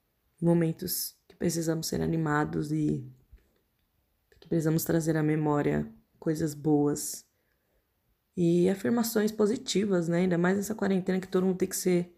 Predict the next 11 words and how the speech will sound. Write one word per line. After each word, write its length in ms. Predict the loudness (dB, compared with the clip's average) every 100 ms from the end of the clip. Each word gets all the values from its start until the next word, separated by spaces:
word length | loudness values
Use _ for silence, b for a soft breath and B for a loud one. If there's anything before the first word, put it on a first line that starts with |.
| b b b _ 2
perfeito. 600 | 4 4 2 2 2 -2
Me 200 | 2 2
irrita, 400 | 4 0 2 0
fica 160 | 0
assim, 200 | -2 -2
gente, 520 | 0 2 0 -2 -8 -10 -12
eu 120 | -4 -2
não 200 | 0 0
arrumo 360 | 2 4 4
meu 120 | 4
cabelo. 640 | 2 2 4 6 6 4